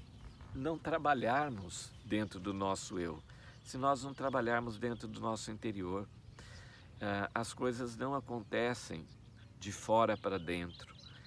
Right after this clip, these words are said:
elas acontecem de dentro pra fora. Então eu preciso primeiro querer dentro de mim, querer mudar alguma coisa dentro de mim, dentro da minha vida,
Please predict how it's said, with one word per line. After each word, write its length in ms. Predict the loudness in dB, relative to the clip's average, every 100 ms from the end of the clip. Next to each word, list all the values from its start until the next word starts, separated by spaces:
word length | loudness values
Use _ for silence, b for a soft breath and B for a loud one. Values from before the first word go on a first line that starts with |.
| B -4
elas 280 | 0 0
acontecem 680 | -2 -4 -4 2 2 2 -4
de 140 | -4
dentro 640 | -2 0 2 0 -4 -4 -4 -4
pra 160 | -4
fora. 480 | -4 -6 -6 -6 -10 -16 -18 B B B B B
Então 280 | -4 2 2
eu 80 |
preciso 540 | 2 0 -2 -2 -2 -4
primeiro 480 | -4 0 2 2 0
querer 680 | 0 2 4 6 4 2 -6 -18 -6
dentro 420 | 2 4 4 -2
de 140 | -4 -4
mim, 380 | -2 -2 -4 -6 -16 B B B B B 0
querer 580 | 6 8 8 6 4 2
mudar 500 | -2 0 4 6 6
alguma 360 | 2 0 -4
coisa 440 | -2 0 0 -2 -4
dentro 380 | -4 -4 -6
de 140 | -10 -8
mim, 420 | -4 -2 -2 -2
dentro 300 | -2 -2 -2
da 160 | -2 -2
minha 340 | -2 -2 -2
vida, 480 | -2 -2 -2 -2